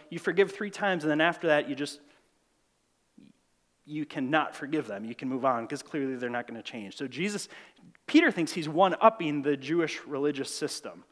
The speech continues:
He doesn't say three, he says seven. And Jesus said to him, "I do not say to you seven times, but seventy times seven." This isn't a mathematical equation where Jesus is actually saying, "Forgive somebody four hundred and ninety times." He's using these,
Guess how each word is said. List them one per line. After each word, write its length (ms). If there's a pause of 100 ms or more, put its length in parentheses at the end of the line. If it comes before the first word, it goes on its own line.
(580)
He 80
doesn't 160
say 160
three, 340
he 80
says 200
seven. 460 (1400)
And 100
Jesus 280
said 220
to 60
him, 160
"I 80
do 120
not 220
say 200
to 60
you 140
seven 460 (560)
times, 500
but 300
seventy 480
times 540
seven." 440 (100)
This 200
isn't 240
a 60
mathematical 760
equation 440
where 120
Jesus 400
is 80
actually 280
saying, 260
"Forgive 320
somebody 280
four 220
hundred 260
and 80
ninety 300
times." 500 (640)
He's 240
using 280
these, 220